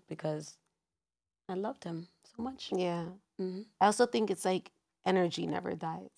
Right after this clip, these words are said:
Speaker 1: Mm-mm.
Speaker 2: You know? So maybe he's not here in the physical form, but the energy.
Speaker 1: Yeah, but that sucks.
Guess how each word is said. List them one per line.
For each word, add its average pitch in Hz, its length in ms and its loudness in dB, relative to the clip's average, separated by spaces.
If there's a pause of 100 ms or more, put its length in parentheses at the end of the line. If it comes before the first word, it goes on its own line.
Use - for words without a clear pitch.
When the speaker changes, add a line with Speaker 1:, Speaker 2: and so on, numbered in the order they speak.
(280)
Speaker 1:
Mm-mm. 175 400 4
Speaker 2:
You 190 140 2
know? 180 440 2
So - 160 0
maybe 185 240 4
he's 180 200 -2
not 185 180 0
here 180 240 -4
in 180 100 0
the 175 60 -4
physical 170 480 -4
form, 170 580 0 (500)
but 190 140 0
the - 180 -2
energy. 175 600 2 (480)
Speaker 1:
Yeah, 170 140 -4
but - 160 -6
that 160 180 0
sucks. - 580 -10